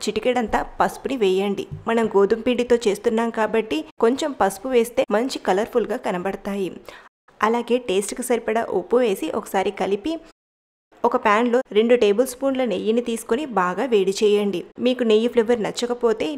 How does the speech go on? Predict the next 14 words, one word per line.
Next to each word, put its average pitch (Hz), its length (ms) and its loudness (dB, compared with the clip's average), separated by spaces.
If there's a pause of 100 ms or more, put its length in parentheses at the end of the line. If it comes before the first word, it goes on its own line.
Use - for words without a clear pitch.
నెయ్యి 202 260 2
ప్లేస్లో 220 340 2 (160)
ఆయిల్ని 202 360 2
కూడా 202 180 2 (100)
తీసుకోవచ్చు. 202 640 -2 (560)
నెయ్యి 233 220 2 (120)
బాగా 196 380 2
వేడయ్యాక 214 600 -2 (300)
మనం 233 160 0 (100)
కలిపి - 300 2
పెట్టిన 254 280 -2 (100)
పిండిలో 202 400 2
వేసి 208 260 2 (180)
బాగా 170 240 -2